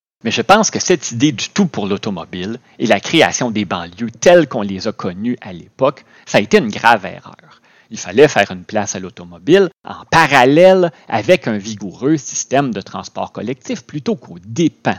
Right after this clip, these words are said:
de celui-ci. On a assassiné l'industrie du transport ferroviaire de passagers pour laisser toute la place à l'auto,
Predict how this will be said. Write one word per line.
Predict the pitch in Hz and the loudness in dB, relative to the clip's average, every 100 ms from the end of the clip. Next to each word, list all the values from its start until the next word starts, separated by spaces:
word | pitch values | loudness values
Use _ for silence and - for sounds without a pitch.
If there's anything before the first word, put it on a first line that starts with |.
| _ | _
de | 117 | -6
celui-ci. | - 113 92 85 - - - _ _ _ _ | -2 -4 -4 -8 -12 -12 -12 _ _ _ _
On | 123 131 | -2 2
a | 156 - | 0 2
assassiné | 165 156 190 160 - 151 165 185 | 0 0 0 -2 -4 -4 0 0
l'industrie | 127 117 104 - - - 147 | 0 -2 -4 -8 -8 -6 -4
du | 113 139 | -4 -6
transport | 131 117 104 - 110 - | -6 -4 -4 -2 -2 -2
ferroviaire | 104 98 90 110 | -4 -2 -2 -4
de | 101 | -4
passagers | 92 - - 90 104 | -8 -10 -10 -10 -8
pour | 110 107 | -8 -8
laisser | 92 - 127 | -10 -8 -8
toute | - 165 - | -2 -2 0
la | 98 | -4
place | - 113 110 | 0 -2 -2
à | 90 | -8
l'auto, | 87 87 190 | -12 -12 -10